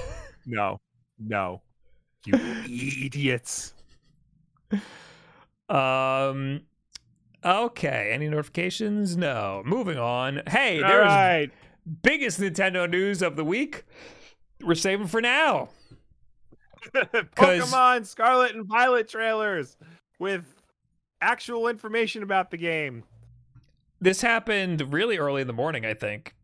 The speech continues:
Speaker 1: Yeah.
Speaker 2: And I could not care less. I waited, like, all day. I think I waited, like, a few days to actually watch this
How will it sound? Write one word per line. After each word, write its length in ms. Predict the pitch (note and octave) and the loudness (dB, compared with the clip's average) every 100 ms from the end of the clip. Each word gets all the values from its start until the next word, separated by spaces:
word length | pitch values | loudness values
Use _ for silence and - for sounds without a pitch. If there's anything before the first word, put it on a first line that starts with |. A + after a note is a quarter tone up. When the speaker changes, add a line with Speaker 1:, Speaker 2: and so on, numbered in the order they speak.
| _ _ _ _ _ _ _ | _ _ _ _ _ _ _
Speaker 1:
Yeah. 220 | A#2+ B2 | 0 2
Speaker 2:
And 560 | A#2+ A#2 A#2 A#2 A#2+ C3+ - _ - | 2 2 0 -2 -4 -8 -14 _ -2
I 520 | C#3+ F#3 G3+ G3 G3 | 0 0 0 0 -2
could 400 | - C#3+ C3 A2 | -4 -6 -4 -6
not 340 | A#2 E3 C4 - | -4 -2 -4 -4
care 220 | C4 B3+ | -4 -2
less. 500 | B3 C#4 C4 D3+ - | 0 0 0 -2 -4
I 80 | D3+ | -2
waited, 260 | D#3+ E3 D#3 | 0 0 0
like, 160 | D3+ | -2
all 360 | D3 D#3 E3 G#3+ | -2 0 0 0
day. 340 | F#3 F#3 F3 C#3 | 0 0 2 0
I 60 | D3 | -2
think 140 | C#4+ | 0
I 60 | C4 | 2
waited, 340 | E3+ D3+ D3 | 2 0 0
like, 200 | D3+ C#3+ E3 | -2 -2 -2
a 100 | D3 | -2
few 240 | - G3+ | -2 -2
days 380 | F3 A#2+ A#2+ - | 0 -2 -4 -4
to 160 | - C3+ | -2 0
actually 460 | C#3 D3 - C#3+ C3 | 0 -2 -4 -4 -2
watch 500 | B2 B2+ E3+ - E3+ | 0 0 -2 -6 -10
this 580 | F3 D3 - - - | -6 -6 -4 -8 -10